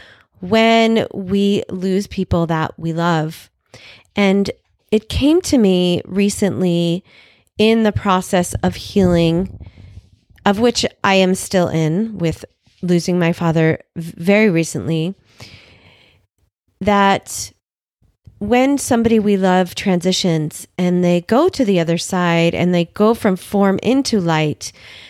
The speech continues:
that they leave behind their body with the earth,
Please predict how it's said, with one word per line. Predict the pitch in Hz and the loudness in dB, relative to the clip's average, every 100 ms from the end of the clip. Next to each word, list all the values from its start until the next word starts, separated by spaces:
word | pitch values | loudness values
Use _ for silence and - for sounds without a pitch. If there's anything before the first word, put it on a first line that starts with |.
| - - | -20 -10
that | 190 202 190 190 - - - _ _ _ _ _ _ _ _ _ _ _ _ _ _ _ 202 | -2 2 4 2 0 -6 -12 _ _ _ _ _ _ _ _ _ _ _ _ _ _ _ -2
they | 208 233 226 | 0 2 0
leave | 233 254 294 | 0 0 0
behind | - 233 226 254 262 | -2 -4 0 2 4
their | 220 | 2
body | 196 190 196 | 2 2 2
with | 196 180 - | 0 0 -2
the | 165 - | -4 -2
earth, | 175 165 165 - - | -2 -2 -4 -12 -20